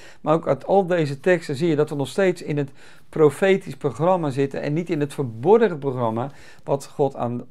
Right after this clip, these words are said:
apostel Paulus heeft geopenbaard. Nou, het laatste punt, vier punt één punt zeven. Het Pinksterprogramma is niet voor het lichaam van Christus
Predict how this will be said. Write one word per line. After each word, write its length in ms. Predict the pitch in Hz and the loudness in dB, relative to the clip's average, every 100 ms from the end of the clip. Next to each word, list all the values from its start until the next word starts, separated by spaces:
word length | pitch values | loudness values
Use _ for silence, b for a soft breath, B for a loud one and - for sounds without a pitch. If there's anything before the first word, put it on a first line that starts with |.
| - | -10
apostel 340 | 123 120 120 | -8 -6 -10
Paulus 440 | - 135 120 117 - | -4 0 2 0 -4
heeft 260 | 107 104 b b b b | -6 -6 b b b b
geopenbaard. 1000 | - - 117 98 110 110 139 107 87 - - - - - - - - - | -16 -6 -4 -4 -4 2 4 2 -4 -14 -20 -20 -20 -20 -20 -20 -20 -6
Nou, 220 | 131 107 | 0 0
het 80 | 101 | 2
laatste 360 | 143 170 165 - | 4 4 2 -4
punt, 260 | 151 143 | -2 -2
vier 240 | - 160 147 | -2 0 0
punt 280 | 135 113 | -2 -6
één 220 | - 120 107 | -4 -6 -6
punt 220 | 113 101 | -10 -4
zeven. 480 | 160 143 123 120 117 b b b b b b | 0 0 -2 -6 -10 b b b b b b
Het 240 | 117 110 | -6 -2
Pinksterprogramma 840 | 196 190 185 - 131 147 127 127 127 | 2 2 2 -6 0 2 2 -2 -4
is 280 | 117 104 - | -6 -6 -8
niet 440 | 98 101 135 208 - | -10 -4 0 -2 -2
voor 180 | 165 | -2
het 140 | 143 139 | -2 -2
lichaam 360 | 131 127 120 | -4 -4 -8
van 120 | 120 107 | -8 -8
Christus 540 | 120 104 - 107 | -8 -8 -8 -10